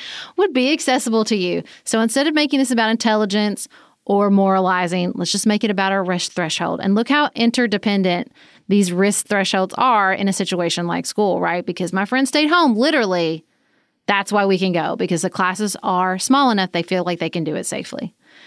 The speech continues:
But that doesn't mean I'm not sad. And, you know, I'm really lucky. I'm telling myself, "Well, he can walk in with his brother, who will be there with him." And I always and forever want to build that relationship and, and show what a gift their siblings are to them.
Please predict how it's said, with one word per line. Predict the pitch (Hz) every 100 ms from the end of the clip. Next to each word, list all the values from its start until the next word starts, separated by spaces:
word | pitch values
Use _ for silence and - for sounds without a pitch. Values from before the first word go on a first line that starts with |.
| - - - -
But | 262
that | 339
doesn't | 370 403
mean | 381 349
I'm | 330
not | 339 339
sad. | 196 165 165 - 220 _ _ _ _ _ _ _ _ _ _
And, | - 220 220 214 214 214 220 -
you | 220
know, | 202 190 190 - _
I'm | 214 214
really | 214 233
lucky. | 254 208 214 208 202 190 190 -
I'm | 196
telling | 214 202 196
myself, | 190 202 185 180 190
"Well, | 208 202
he | 208
can | 185
walk | 170 156
in | 180
with | 185
his | 254
brother, | 220 208 190 196 196 220 _ _ _ _ -
who | 202
will | 196
be | 196
there | 196 220
with | 202 185
him." | 190 185 185 185 -
And | 165
I | - 165
always | - 180 185 180
and | 170 170
forever | 180 - 175 190
want | 175 175
to | 175
build | 156 - 190 190
that | 185 175
relationship | 180 180 175 185 208 208 -
and, | 175 175 180 - -
and | 170 160
show | 190 170
what | 170
a | 165
gift | 151 165 175 _
their | 175
siblings | 165 165 175 175 160
are | 165 165
to | 185
them. | 220 269